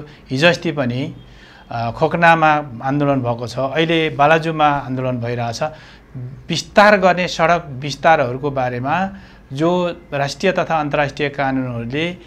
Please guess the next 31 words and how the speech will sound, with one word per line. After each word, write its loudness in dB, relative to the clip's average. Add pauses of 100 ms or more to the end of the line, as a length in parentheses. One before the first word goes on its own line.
(220)
दिएका 0
अधिकारहरूको 0
प्रयोग 4 (460)
नेवार 4
कम्युनिटीले -4
पनि -6 (300)
अगाडि -2
बढाएर -2
त्यो -6
काम -8
दाबी 0
गरिरहेको 4
छ -4 (500)
र 4
त्यो 2
काम 2
गर्नको 0
लागि -4
हामीले -6
केही, 0 (460)
म, -6
फेसिलिटेट 0
गर्ने 2
कुराहरूको -6
बारेमा, -10 (140)
काम 8
गर्ने 6
सबै -4
नेवार -2
कम्युनिटीले -4
हो, 0